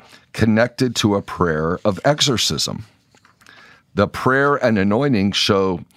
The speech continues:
the need for God's help and strength to overcome the opposition of the devil, so that the person may be able to profess the faith, come to baptism, and live as a child of God. Now,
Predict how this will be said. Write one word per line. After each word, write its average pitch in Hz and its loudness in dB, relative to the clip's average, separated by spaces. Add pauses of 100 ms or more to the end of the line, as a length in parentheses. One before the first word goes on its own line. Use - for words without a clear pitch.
(460)
the 101 0
need 107 0
for 95 -4
God's 85 -2
help 123 -4
and 76 -4
strength - -2
to 90 -4
overcome 98 0
the 82 -2
opposition 73 -4
of 57 -10
the 58 -10
devil, 71 -6 (920)
so 87 0
that 85 0
the - -6
person 113 0
may 82 0
be 80 -2
able 78 -4
to - -12
profess - -4
the - -10
faith, - -10 (840)
come 92 0
to - -6
baptism, - -8 (640)
and 78 -2
live 78 -2
as 73 -8
a - -12
child - -8
of - -16
God. 50 -10 (760)
Now, 107 2